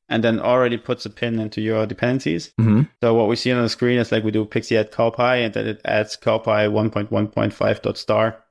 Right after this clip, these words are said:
Speaker 1: So that's a pretty specific version already.
Speaker 2: Nice. And you haven't done it here, but so example is pixie run cowpy, and then the parameters hello blog reader, and it, like, does the, the cow saying hello blog reader. But when you talked earlier about the,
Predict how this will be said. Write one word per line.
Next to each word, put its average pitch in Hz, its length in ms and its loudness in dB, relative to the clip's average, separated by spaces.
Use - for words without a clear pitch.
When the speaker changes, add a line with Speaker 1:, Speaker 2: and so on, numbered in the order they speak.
Speaker 1:
So 104 160 4
that's 104 220 0
a 104 60 -2
pretty 107 240 0
specific 104 540 -4
version 107 340 0
already. 104 400 -4
Speaker 2:
Nice. 87 260 0
And 131 180 2
you 139 180 6
haven't 139 240 2
done 110 120 2
it 104 100 -2
here, 110 140 2
but 95 360 0
so 95 440 0
example 104 580 2
is 90 260 0
pixie 117 440 0
run 98 400 2
cowpy, 95 720 2
and 92 100 0
then 87 120 2
the 87 80 0
parameters 90 500 2
hello 90 180 4
blog 82 300 2
reader, 82 260 2
and 82 140 2
it, 80 120 2
like, 76 240 0
does 71 260 -2
the, 67 280 -6
the - 80 -16
cow 71 260 -2
saying 73 300 -2
hello 82 240 2
blog 92 220 0
reader. 113 260 2
But 123 240 2
when 127 260 0
you 131 80 2
talked 117 260 0
earlier 117 280 4
about 87 300 0
the, 87 280 0